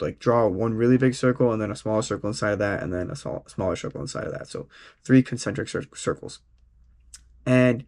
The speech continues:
at the center of the smallest circle, you're gonna put what you put,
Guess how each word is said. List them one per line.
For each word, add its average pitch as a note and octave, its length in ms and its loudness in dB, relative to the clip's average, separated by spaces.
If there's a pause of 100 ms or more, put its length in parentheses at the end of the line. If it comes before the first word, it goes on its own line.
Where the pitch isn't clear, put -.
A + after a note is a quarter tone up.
(520)
at B2+ 140 0
the A#2+ 80 -2
center C3+ 580 4
of A2 400 0
the - 100 -18
smallest A#2 400 -2
circle, B2+ 420 0 (580)
you're A#2 120 2
gonna A#2+ 240 2
put B2 420 2 (140)
what F#2+ 240 -6
you A2 80 -4
put, - 420 2